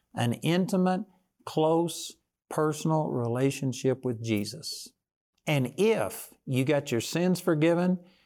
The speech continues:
but don't have this intimate, close, personal relationship with Jesus, you're missing out on what He really came to do. And it doesn't just start in heaven. He wants you to have it right now.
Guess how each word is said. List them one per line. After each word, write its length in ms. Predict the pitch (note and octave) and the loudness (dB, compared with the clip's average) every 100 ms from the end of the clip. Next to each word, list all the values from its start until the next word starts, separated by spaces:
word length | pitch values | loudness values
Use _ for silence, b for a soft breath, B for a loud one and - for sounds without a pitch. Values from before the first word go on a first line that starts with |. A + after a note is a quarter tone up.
| b - | b -2
but 180 | C3 B2+ | 0 2
don't 220 | D3+ D#3 | 0 2
have 220 | D#3 D3 | 2 2
this 220 | C3+ B2+ - | 0 0 0
intimate, 540 | D#3+ D#3+ E3 D#3 - | -2 0 0 -2 -4
close, 440 | - C#3+ D3 C#3+ - | -4 0 0 0 -6
personal 500 | - C#3+ C#3 C#3+ C#3 | -4 -2 -2 -4 -2
relationship 800 | B2+ B2 C3+ C#3 - C#3 - C3 | -2 0 0 0 -2 -4 -2 0
with 120 | A#2+ G#2+ | -2 0
Jesus, 580 | B2+ D3+ D#3 D#3+ - - _ _ _ _ _ - | 0 2 0 -2 -6 -16 _ _ _ _ _ -2
you're 220 | C3+ F#3+ | 2 4
missing 460 | E3+ A#2 A2 C#3 C#3 | 2 0 0 0 0
out 360 | E3+ A2+ - _ _ - | 0 0 -4 _ _ -4
on 160 | C3 | -2
what 240 | B2 B2+ A#2 | 0 0 0
He 120 | A#2+ | 0
really 300 | A2+ A#2+ C3 | 0 0 -2
came 300 | C3 B2+ B2+ | -2 -2 -2
to 80 | C#3 | -2
do. 220 | C3 G#2+ | -4 -4
And 160 | B2+ A#2+ | -4 -2
it 100 | B2 | 0
doesn't 380 | C3 C#3 D3 D3 | 2 2 0 0
just 180 | D#3+ | 0
start 340 | - D#3 D3+ C#3 | 0 0 2 0
in 140 | A#2+ | -2
heaven. 320 | G#2+ C#3+ D3 | -2 -4 -4
He 220 | D3+ E3 D3+ | -2 0 0
wants 340 | C#3 C3+ - | 0 -2 -4
you 60 | B2+ | -4
to 100 | A#2+ | -2
have 240 | B2 C3 | 0 0
it 120 | C#3 | -2
right 500 | C#3+ A#2 B2 C3 D3 - | -4 -4 -2 -2 -4 -4
now. 540 | C#3+ E3 E3+ - C#3+ | -4 -4 -4 -6 -8